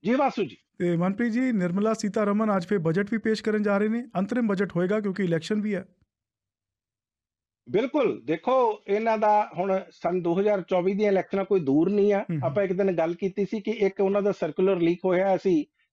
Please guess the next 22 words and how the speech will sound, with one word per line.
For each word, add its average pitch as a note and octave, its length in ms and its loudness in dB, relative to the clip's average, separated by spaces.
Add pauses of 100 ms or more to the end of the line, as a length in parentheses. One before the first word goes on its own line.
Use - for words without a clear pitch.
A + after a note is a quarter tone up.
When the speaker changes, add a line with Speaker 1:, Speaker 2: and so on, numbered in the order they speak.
Speaker 1:
ਹੋ E3+ 120 0
ਸਕਦਾ G#3 340 0
ਅਪ੍ਰੈਲ E3 380 0
ਦੇ G#3 80 0
ਮਹੀਨੇ F3+ 280 0
ਦੇ F#3+ 140 0
ਵਿੱਚ G3 200 -4
ਹੀ G3 60 2
ਹੋ G3 60 4
ਜੇ। F#3+ 200 0 (340)
ਔਰ A3 120 0
ਮੈਨੂੰ A3 420 2
ਲੱਗਦਾ A#3 320 0
ਕਿ A#3 120 -6
ਇਹ A#3 200 0
ਜਿਹੜਾ A3+ 200 2
ਬਜਟ F3 460 -2
ਆ, G3+ 220 0
ਇਹ A3 100 0
ਪੂਰੀ B3 340 -6
ਤਰ੍ਹਾਂ A3 240 -2
ਇੱਕ G#3 260 -6